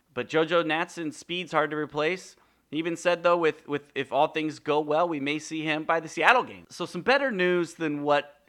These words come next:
initially was thought going into this. Uh, Easley was another guy he mentioned with the knee, and, and we expect to see him as soon as Thursday. Uh, but you never know, maybe sit out a game again with the short week. Just makes everything so funky.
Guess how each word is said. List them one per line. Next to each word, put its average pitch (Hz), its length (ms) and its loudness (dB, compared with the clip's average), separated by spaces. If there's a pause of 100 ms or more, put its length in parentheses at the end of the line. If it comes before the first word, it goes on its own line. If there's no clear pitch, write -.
initially 139 520 -2
was 117 200 -6
thought 110 300 0
going 110 260 -2
into 110 240 -6
this. 110 400 -4 (400)
Uh, 107 120 -6
Easley 131 420 -4
was 117 160 -4
another 117 260 0
guy 113 220 2
he 117 120 -4
mentioned 113 600 -6
with 107 180 -8
the 110 80 -6
knee, 165 380 2
and, 127 200 -2
and 123 220 -4
we 127 100 -4
expect 123 380 -4
to 117 80 -16
see 123 220 -8
him 127 420 -2 (380)
as 120 120 0
soon 135 240 -2
as 120 140 -6
Thursday. 127 760 2 (280)
Uh, 104 100 -8
but 113 140 -8
you 117 100 -8
never 120 200 -2
know, 117 120 -2
maybe 110 220 -4
sit 113 180 -4
out 107 140 2
a 107 60 -6
game 110 260 -4
again 117 460 -2
with 110 100 -8
the 104 80 -14
short - 300 -4
week. 143 180 -4
Just 139 160 -16
makes 165 300 -12
everything 247 360 -6
so 127 200 -6
funky. 131 480 -6